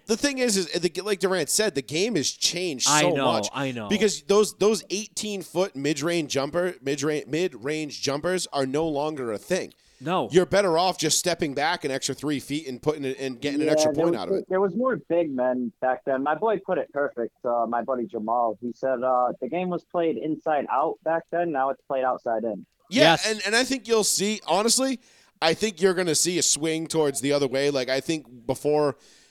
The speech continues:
Speaker 1: before our days are done, you will see a, like, another Shaq, another Olajuwon, another Ewing style. Like, I think that style, because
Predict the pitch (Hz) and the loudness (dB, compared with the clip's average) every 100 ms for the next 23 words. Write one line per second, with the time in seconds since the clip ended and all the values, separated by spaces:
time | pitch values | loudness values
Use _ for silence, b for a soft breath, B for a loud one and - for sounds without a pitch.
0 | b b _ - - 147 175 196 185 165 | b b _ -8 -2 0 4 4 4 2
1 | 147 151 151 139 123 131 139 131 147 156 | 0 0 0 0 0 -2 -2 -2 0 2
2 | 123 - 143 147 151 135 127 123 120 120 | 2 0 0 -2 -4 -4 -4 -4 -2 -4
3 | 113 123 127 123 - 139 120 120 - b | -2 0 0 2 0 0 -2 -6 -10 b
4 | b b b 120 139 143 139 131 131 123 | b b b -2 2 2 2 2 2 0
5 | 135 127 127 123 131 131 123 131 127 131 | 0 0 -2 -2 -2 -2 -2 -2 0 -2
6 | 123 - 127 131 127 127 127 123 131 151 | -4 -2 0 0 0 -2 -4 -2 -2 -2
7 | 160 147 147 - 156 160 151 170 | -2 0 0 0 2 2 0 -2